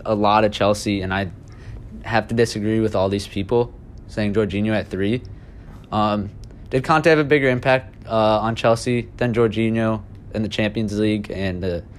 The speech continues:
like, in the Super Cup and into this year? Uh, probably,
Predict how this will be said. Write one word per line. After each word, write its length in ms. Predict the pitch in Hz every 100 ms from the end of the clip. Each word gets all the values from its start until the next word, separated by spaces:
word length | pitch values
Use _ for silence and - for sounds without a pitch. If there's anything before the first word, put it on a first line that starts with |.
| - -
like, 100 | 98
in 60 | 98
the 60 | 92
Super 280 | 107 104
Cup 280 | 101 101 98
and 100 | 98
into 180 | 95 95
this 240 | 90 90
year? 200 | 101 101 101 - - - - - -
Uh, 240 | 135 139 135
probably, 680 | - 123 139 143 151 151